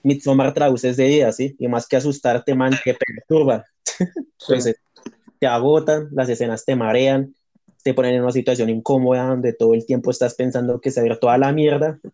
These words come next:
Speaker 1: Y sí, en esta película todo se va a la mierda, ¿sí? Entonces,
Speaker 2: Sí.
Speaker 1: ¿qué esperar de una secta que sacrifica gente, tiene costumbres raras, ¿sí pilla? Entonces, en Midsommar el director ya también muestra planos amplícitos,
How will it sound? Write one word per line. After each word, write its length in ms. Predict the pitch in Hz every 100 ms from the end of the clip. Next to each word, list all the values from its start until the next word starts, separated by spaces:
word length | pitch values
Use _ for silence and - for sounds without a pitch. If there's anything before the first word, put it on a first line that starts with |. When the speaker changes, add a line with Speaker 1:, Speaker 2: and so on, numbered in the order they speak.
| -
Speaker 1:
Y 120 | 113
sí, 280 | 160 156 - _ -
en 60 |
esta 220 | 117 113
película 400 | 113 120 - 117 110
todo 220 | 110 107
se 80 | 123
va 60 |
a 40 | 113
la 120 | 110
mierda, 320 | 135 139 117 110
¿sí? 140 | 143 _ _ _ _ _
Entonces, 300 | _ 110 113
Speaker 2:
Sí. 60 | 135
Speaker 1:
¿qué 60 | 131
esperar 360 | 131 151 147
de 80 | 143
una 140 | 143 139
secta 360 | 151 - 135
que 80 | 139
sacrifica 560 | 135 131 120 113 123 117
gente, 500 | 135 139 135 131 131 _ _ _ _
tiene 220 | 131 117
costumbres 520 | 123 123 120 113 113
raras, 580 | 120 143 139 139 139 _ _ _
¿sí 140 | 120
pilla? 200 | 120 127
Entonces, 240 | 139 117 117
en 120 | 127
Midsommar 440 | 131 127 147 156 170
el 100 | 160
director 400 | 151 151 135 123
ya 120 | 127
también 280 | 131 135 139
muestra 320 | 135 139 135
planos 320 | 139 135 139
amplícitos, 840 | 160 143 156 143 139 135 147 -